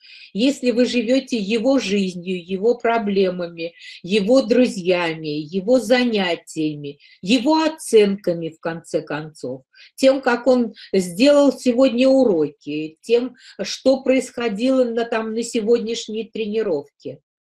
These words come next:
оторвать ребенка будет безумно сложно.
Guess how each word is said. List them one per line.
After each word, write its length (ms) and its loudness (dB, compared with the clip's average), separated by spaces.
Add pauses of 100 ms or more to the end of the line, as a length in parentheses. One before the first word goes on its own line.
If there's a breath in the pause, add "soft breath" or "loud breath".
(180)
оторвать 800 -4
ребенка 800 -2 (360)
будет 420 -4
безумно 840 -4
сложно. 760 -12